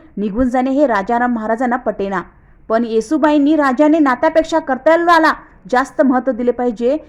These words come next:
तरच राज्य चालते हे पटवून दिले. अखेर जड अंतकरणाने राजाराम महाराजांनी रायगड सोडला आणि येसूबाईच्या सत्वपरीक्षेला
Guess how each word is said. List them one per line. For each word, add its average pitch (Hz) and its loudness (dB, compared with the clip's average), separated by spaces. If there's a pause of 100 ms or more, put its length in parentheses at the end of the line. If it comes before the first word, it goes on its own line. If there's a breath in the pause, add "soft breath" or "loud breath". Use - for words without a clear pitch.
(160 loud breath)
तरच 285 4
राज्य 277 0
चालते 240 -2
हे 220 -2
पटवून 247 0
दिले. 220 0 (440 soft breath)
अखेर 247 -4 (120)
जड 269 0
अंतकरणाने 240 -6 (260)
राजाराम 208 -6
महाराजांनी 214 -4
रायगड 180 -4
सोडला 165 -8 (500 soft breath)
आणि 185 -4
येसूबाईच्या 302 -4
सत्वपरीक्षेला 214 -8